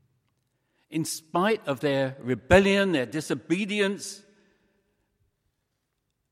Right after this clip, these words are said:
and the consequent punishment that they were suffering in Babylon, God doesn't give up on them.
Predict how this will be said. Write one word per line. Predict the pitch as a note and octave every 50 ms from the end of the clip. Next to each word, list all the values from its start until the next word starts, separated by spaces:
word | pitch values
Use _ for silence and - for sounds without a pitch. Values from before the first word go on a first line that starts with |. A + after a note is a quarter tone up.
| _ _ _
and | C3+ D3 C#3
the | A#2+ -
consequent | - - F#3 F3+ E3 - F3 - D#3 C#3+ C3+ - - - -
punishment | - F3 F#3 F3+ F3+ E3 - D#3+ D#3+ D#3 D#3 D3 - - - - - _ _ _ _ _ _ _ _ _ _ -
that | C#3+ C3+ -
they | B2+ C#3 C#3 C3+
were | C3 B2+
suffering | B2 - - - F3+ - - E3 E3 D#3+
in | D3 C3+ C3 A#2+
Babylon, | C#3 D3 D3+ D3 D3+ C#3+ D3+ D#3+ F3+ G#3+ A3 - - - - - - _ _ _ _ _ _ _ _ _ _ _ _ _ _ _ _ _ _ _ _ _ _ _ _ _ _
God | - A3+ A3+ F3 -
doesn't | A#3 G#3 A3+ A#3 E3+ B2
give | G3+ G#3 D#3+
up | G3 F#3+ F#3+ - -
on | F3+ F3 D#3 C#3+
them. | C3 A2 F#2